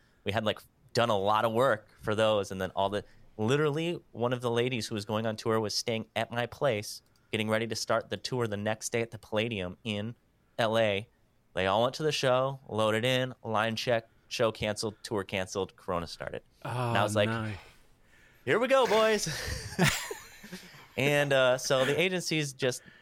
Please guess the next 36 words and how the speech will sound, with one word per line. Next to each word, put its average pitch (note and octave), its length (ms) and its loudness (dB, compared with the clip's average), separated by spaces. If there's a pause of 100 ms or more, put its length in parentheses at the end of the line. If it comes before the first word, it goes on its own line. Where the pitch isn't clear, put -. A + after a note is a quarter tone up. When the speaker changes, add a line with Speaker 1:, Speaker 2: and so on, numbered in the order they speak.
(140)
Speaker 1:
you B2 140 0
know, G#2 100 4
shifted A#2 400 -2
gears. G2+ 380 -2
And G#2+ 180 -2
then G#2+ 140 2
I E3+ 360 0 (600)
went A#2 220 0
on A2 240 0
some G2 480 -2 (160)
fun G#2+ 400 0
journeys. G2 500 -2
I G2+ 120 2
did, G2+ 220 -4
like, E2+ 340 -4 (960)
I A#2+ 40 -2
just C#3+ 140 -2
started D3+ 280 0
creating G#2+ 240 -2
resources F#2+ 460 -4
online F2 340 0
and F2 160 -4
learning F2 280 -4
net-, E2 260 -4
like, F2 380 -6
uh, D#2+ 300 -6
different - 280 -6
avenues F2+ 460 -6
of D#2 160 -6
working E2+ 300 -6
with F#2+ 140 -8
people. A2 340 -4
So - 180 -2
I G2+ 80 4
learned G2+ 260 -4
Twitch, - 540 -2